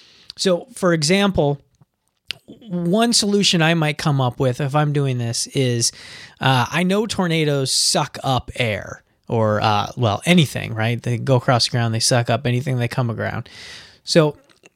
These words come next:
how about, uh, blowing a tornado away or, you know, to fill the oncoming storm? Obviously, that air has to go somewhere. Maybe I can blow enough air into the tornado to,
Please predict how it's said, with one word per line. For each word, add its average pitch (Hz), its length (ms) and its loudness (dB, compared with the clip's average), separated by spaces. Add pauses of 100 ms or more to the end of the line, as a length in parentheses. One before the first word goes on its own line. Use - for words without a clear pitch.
(160)
how - 260 0
about, 185 600 0 (340)
uh, 156 240 2
blowing 151 920 0 (300)
a 123 420 -2
tornado 127 580 0
away 110 520 -4
or, 113 280 -4
you 135 100 0
know, 120 120 2
to - 140 -2
fill 190 520 2
the 170 160 4
oncoming 139 560 2
storm? 117 580 -2 (480)
Obviously, 175 460 0
that 160 160 2
air 165 180 2
has 151 240 0
to 160 100 -6
go 143 140 0
somewhere. 131 460 -2
Maybe 143 320 2
I 139 100 0
can 127 240 0
blow 151 380 2
enough 156 340 0
air 139 320 0
into 202 300 2
the 175 100 0
tornado 117 840 0 (600)
to, 131 760 2